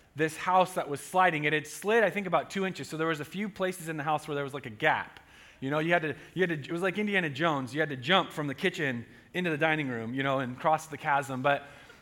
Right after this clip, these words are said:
the, the house was actually splitting and falling down the hill, sliding slowly down the hill. And he had to come in and basically elevate the bottom half and push the house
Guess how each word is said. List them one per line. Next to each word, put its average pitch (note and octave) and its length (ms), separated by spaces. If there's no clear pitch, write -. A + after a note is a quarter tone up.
the, D#3+ 80
the D#3+ 160
house G#3+ 280
was F3 120
actually F#3+ 340
splitting F3+ 560
and C#3 140
falling F3+ 540
down D#3+ 200
the D3+ 80
hill, E3+ 140
sliding D#3+ 540
slowly E3+ 460
down C3 220
the C3 80
hill. D#3 300
And E3 100
he F3+ 80
had G#3+ 140
to G#3 80
come G#3+ 300
in A3+ 220
and F3+ 120
basically F#3+ 600
elevate F#3+ 500
the D3+ 80
bottom F3 360
half D#3 320
and C#3+ 220
push G#3 220
the G3+ 100
house E3 240